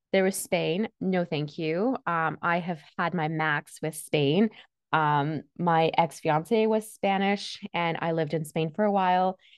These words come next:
and we had a long-distance relationship for, like, eight months, and I have done a lot of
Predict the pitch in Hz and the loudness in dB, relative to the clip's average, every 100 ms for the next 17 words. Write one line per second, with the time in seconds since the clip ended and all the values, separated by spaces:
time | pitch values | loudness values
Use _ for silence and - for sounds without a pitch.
0 | _ 165 170 170 156 156 175 170 156 151 | _ -4 -2 2 2 0 -2 -2 -2 -4
1 | 165 - 165 151 165 160 151 - 170 160 | -6 -2 -2 0 -2 -2 -2 -2 2 6
2 | 151 156 156 - - - 214 - 175 180 | 6 4 0 -20 -16 -2 -2 0 -2 0
3 | 180 165 170 - - - 165 160 - 151 | 4 4 4 -2 -10 -6 -2 -2 -4 -2
4 | 156 165 156 156 151 135 - _ 165 156 | -2 -2 -4 -2 0 0 -4 _ -4 -2
5 | 156 139 160 | 0 0 -2